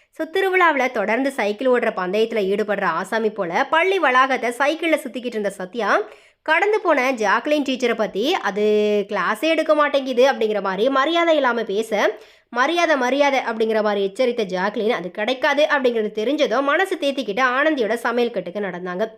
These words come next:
"என்ன கிளாஸ் இது? ஏன் பசங்க இப்படி பிஹேவ் பண்றாங்க? உங்களை எல்லாம் எதுக்கு தான் வேலைக்கு வச்சிருக்கேனோ?" அப்படிங்கிற மாதிரி பிரின்சிபல் மேடம் கோவமா இருந்தாங்க. ரஞ்சித்து,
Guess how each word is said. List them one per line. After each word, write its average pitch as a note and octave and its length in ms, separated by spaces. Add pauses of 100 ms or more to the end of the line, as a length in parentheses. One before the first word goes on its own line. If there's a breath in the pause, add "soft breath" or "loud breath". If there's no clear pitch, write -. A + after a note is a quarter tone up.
(440 soft breath)
"என்ன E4+ 320
கிளாஸ் D4+ 320
இது? B3+ 260
ஏன் C4 220
பசங்க D4+ 280
இப்படி D4+ 260
பிஹேவ் A#3+ 280
பண்றாங்க? A#3 500
உங்களை G3+ 240
எல்லாம் A#3+ 280
எதுக்கு D4+ 240
தான் E4+ 160
வேலைக்கு C#4 360
வச்சிருக்கேனோ?" C#4 480
அப்படிங்கிற A#3 340
மாதிரி A3+ 240 (500 loud breath)
பிரின்சிபல் G4+ 540
மேடம் C4 320
கோவமா D#4 420
இருந்தாங்க. F#3 340 (180)
ரஞ்சித்து, B3+ 480